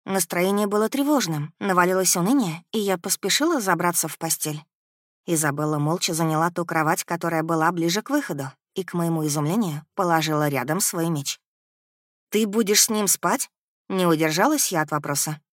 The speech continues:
«Да», — последовал хмурый и короткий ответ.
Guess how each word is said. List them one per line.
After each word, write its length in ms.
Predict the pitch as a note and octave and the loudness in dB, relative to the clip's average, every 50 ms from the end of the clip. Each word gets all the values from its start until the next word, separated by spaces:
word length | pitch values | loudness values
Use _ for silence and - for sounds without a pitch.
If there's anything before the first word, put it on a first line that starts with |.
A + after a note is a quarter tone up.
| _ _ _ _ _ - | _ _ _ _ _ -4
«Да», — 380 | - G3 F#3+ E3+ D#3 - - _ _ _ _ _ _ _ _ _ _ - | -2 2 4 4 4 2 0 _ _ _ _ _ _ _ _ _ _ 0
последовал 580 | - D#3+ - - E3 D#3+ D#3 D#3 D3 D3 D3 | 0 0 0 0 -2 -2 -2 -2 0 0 -2
хмурый 400 | D3 - F3+ G#3 D#4 E4+ D#4 A#3+ | -2 -2 -2 0 2 2 2 0
и 20 | G3 | 0
короткий 440 | - D#3 D3+ D#3 D#3 D3+ - - D3 | 2 2 2 2 0 -2 -4 -6 -6
ответ. 280 | D3 D3 - D3 D3 | -6 -6 -8 -12 -12